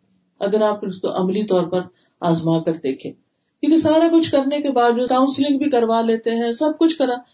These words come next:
بچے وہیں کے وہیں کھڑے ہوتے ہیں، پھر وہ آگے۔ اصل چیز تو نا کہ سارا اختیار تو اللہ کے پاس ہے، اللہ کی طرف رجوع کرنے کی ضرورت ہوتی ہے۔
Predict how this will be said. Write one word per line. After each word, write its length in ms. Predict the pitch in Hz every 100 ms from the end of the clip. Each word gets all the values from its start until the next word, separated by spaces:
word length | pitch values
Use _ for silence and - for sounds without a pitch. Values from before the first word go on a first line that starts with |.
| _ -
بچے 280 | 226 226 233
وہیں 200 | 214 202
کے 120 | 190
وہیں 200 | 170 165
کھڑے 220 | 180 214
ہوتے 260 | 214 214 214
ہیں، 60 |
پھر 160 | 196 196
وہ 200 | 202 220
آگے۔ 120 | 208 226 _ _ _ _ -
اصل 300 | 233 233 277
چیز 280 | - 262 -
تو 80 |
نا 140 | 262 269
کہ 160 | 247 196
سارا 320 | - 220 233
اختیار 380 | 226 - 190 190
تو 100 | 180
اللہ 260 | 160 170 170
کے 80 |
پاس 320 | 170 151 156 -
ہے، 40 |
اللہ 180 | 185 190
کی 180 | 196 190
طرف 220 | 185 175
رجوع 320 | 170 165 180
کرنے 300 | 165 160 160
کی 80 | 160
ضرورت 340 | 151 156 -
ہوتی 160 | -
ہے۔ 60 | -